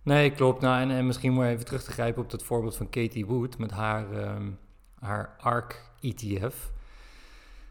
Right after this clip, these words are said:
Die hadden dus tien miljard aan beurswaarde verloren. Dus dat is eigenlijk geld van investeerders die, die ze op dat moment eigenlijk kwijt zijn, hè? Dat, eh, die, de, de beurswaarde is eigenlijk verdampt. Eh,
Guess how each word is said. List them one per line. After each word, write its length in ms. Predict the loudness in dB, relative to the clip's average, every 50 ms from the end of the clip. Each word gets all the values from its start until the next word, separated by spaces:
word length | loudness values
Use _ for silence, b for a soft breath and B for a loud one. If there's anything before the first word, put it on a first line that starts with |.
| b b b -14
Die 300 | -12 -12 -6 -2 2 4
hadden 180 | 6 6 6 4
dus 260 | 2 0 -2 -2 -2 0
tien 200 | 2 4 6 6
miljard 460 | 6 6 6 6 4 4 2 -4 -4
aan 180 | -2 -2 0
beurswaarde 540 | 0 2 2 2 2 0 -2 -2 0 -2 -4
verloren. 580 | -6 -6 -6 -4 -4 -4 -4 -4 -4 -6 -6 -10 -14 -20 -20 -20 -18
Dus 120 | -16 -8 -6
dat 100 | -6 -6
is 80 | -6
eigenlijk 300 | -6 -6 -6 -8 -8 -8
geld 300 | -6 -4 -2 -2 -2 -4
van 120 | -4 -6 -4
investeerders 840 | -4 -6 -8 -12 -8 -4 -4 -4 -4 -4 -6 -6 -6 -8 -10 -12 -14 -10
die, 560 | -8 -6 -4 -4 -4 -6 -8 -10 -12 -20 -20 -20 -20 -20 -20 -20 -20 -20 _ -20 -20 -20 -20 -20 -20 -20 -20 -20 -20 -16
die 280 | -16 -12 -8 -8 -8 -8
ze 260 | -6 -8 -8 -8 -10 -12 -14 -16 -20 -16
op 180 | -14 -10 -4
dat 140 | -4 -4 -2
moment 260 | -2 -4 -4 -6 -6
eigenlijk 240 | -6 -6 -6 -8 -8
kwijt 280 | -6 -6 -4 -4 -4 -6
zijn, 220 | -6 -6 -4 -4
hè? 160 | -6 -6 -6
Dat, 260 | -6 -8 -8 -8 -10 -14
eh, 40 | -16 -14 -14 -16 -14 -12
die, 280 | -12 -10 -10 -10 -10
de, 180 | -8 -8 -8 -6
de 120 | -6 -6
beurswaarde 540 | -6 -4 -4 -4 -4 -4 -4 -4 -4 -4 -6
is 120 | -6 -8
eigenlijk 320 | -8 -10 -8 -8 -10 -12 -10
verdampt. 520 | -10 -10 -8 -6 -6 -4 -6 -6 -8 -10 b b b b b b b b b b b
Eh, 320 | -16 -14 -12 -10 -10 -10